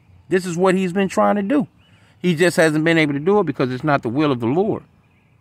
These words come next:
See, wh-, the will of the Lord is for us to be punished,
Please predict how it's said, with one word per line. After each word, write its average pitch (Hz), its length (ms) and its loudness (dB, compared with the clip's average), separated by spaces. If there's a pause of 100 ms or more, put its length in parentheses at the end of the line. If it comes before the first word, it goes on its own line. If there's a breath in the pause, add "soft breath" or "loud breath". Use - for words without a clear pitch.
(880)
See, 180 300 -6
wh-, 107 260 -10
the 107 120 -2
will 180 180 4
of 143 80 2
the 117 80 2
Lord 175 360 2
is 113 180 -4
for 139 240 0
us 131 160 2
to 104 100 -6
be 104 160 -6
punished, 214 560 0